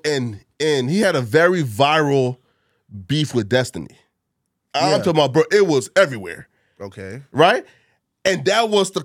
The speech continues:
Speaker 1: you know, like, the cost of bringing him on, right? Is to talk about that very viral, viral moment, right? So, but Act, like, kinda, like, seen that as, yo,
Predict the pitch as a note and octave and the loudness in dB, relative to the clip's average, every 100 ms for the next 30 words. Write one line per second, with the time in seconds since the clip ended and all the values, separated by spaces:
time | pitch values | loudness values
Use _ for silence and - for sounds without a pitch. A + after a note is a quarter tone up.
0 | - - F3 D3 C#3+ B2+ C#3 C3 - D#3+ | -10 -2 2 2 0 -2 -4 -6 0 0
1 | D#3+ C3+ C#3 D3+ D3 F3+ G3+ G#2+ F2 - | 0 0 2 2 2 4 2 0 -8 -18
2 | - C3 D3 C3 _ C#3+ A#2 - D#3+ C#3+ | 0 2 2 -2 _ -4 -2 0 0 2
3 | C#3 C3 A#2+ G2 G2 C#3 D3 D#3 A2+ G2 | 0 0 -2 -2 0 0 2 -2 -2 0
4 | B2+ C#3 C3+ G2+ A2 B2 C#3+ B3+ C#4 A#2+ | 0 2 -2 0 0 0 2 4 2 0
5 | E2 _ _ _ _ - C#3+ G3+ - - | -10 _ _ _ _ 0 2 2 -4 -18
6 | _ - - C#4 C#4 G#3 F3 - _ _ | _ -12 0 2 4 4 0 -4 _ _
7 | A2+ - F3 - _ G#3+ C4+ D4 G3 F#3+ | 2 4 4 -2 _ 0 0 0 -2 -2
8 | - G3 F#3+ E3 B2+ - - - B3+ C#4 | 0 -2 0 -2 -4 -10 -10 -6 -2 0
9 | G#3 F3 D#3 C#3 A#2+ G2+ - _ _ _ | 2 2 0 0 -2 -6 -14 _ _ _
10 | _ _ _ _ - D#3 D3+ A2 | _ _ _ _ -4 0 2 0